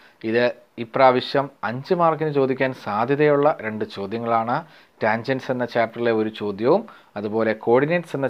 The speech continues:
ചാപ്റ്ററിലെ മറ്റൊരു ചോദ്യവും. ഈ ചോദ്യങ്ങൾ പഠിച്ചു വെക്കുക. ഈ വീഡിയോ നിങ്ങൾക്ക് ഇഷ്ടമായി എന്ന് കരുതുന്നു. വീഡിയോ ഇഷ്ടമായെങ്കിൽ ലൈക്ക് ചെയ്യുക, ഷെയർ ചെയ്യുക. ചാനൽ ഇതുവരെ സബ്സ്ക്രൈബ് ചെയ്യാത്തവർ സബ്സ്ക്രൈബ് ചെയ്യുക. അടുത്ത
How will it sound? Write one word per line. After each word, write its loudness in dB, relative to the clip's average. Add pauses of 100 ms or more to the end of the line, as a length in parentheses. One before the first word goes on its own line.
ചാപ്റ്ററിലെ -2 (140)
മറ്റൊരു -4
ചോദ്യവും. -14 (440)
ഈ -2 (100)
ചോദ്യങ്ങൾ -2
പഠിച്ചു -4
വെക്കുക. 2 (500)
ഈ -4 (100)
വീഡിയോ 2
നിങ്ങൾക്ക് 0 (160)
ഇഷ്ടമായി 0
എന്ന് -4
കരുതുന്നു. 0 (280)
വീഡിയോ -2 (160)
ഇഷ്ടമായെങ്കിൽ -4 (120)
ലൈക്ക് -4 (100)
ചെയ്യുക, -4 (240)
ഷെയർ -4 (160)
ചെയ്യുക. 0 (120)
ചാനൽ -4
ഇതുവരെ -4
സബ്സ്ക്രൈബ് -8
ചെയ്യാത്തവർ -6 (100)
സബ്സ്ക്രൈബ് -8 (100)
ചെയ്യുക. -2 (560)
അടുത്ത -6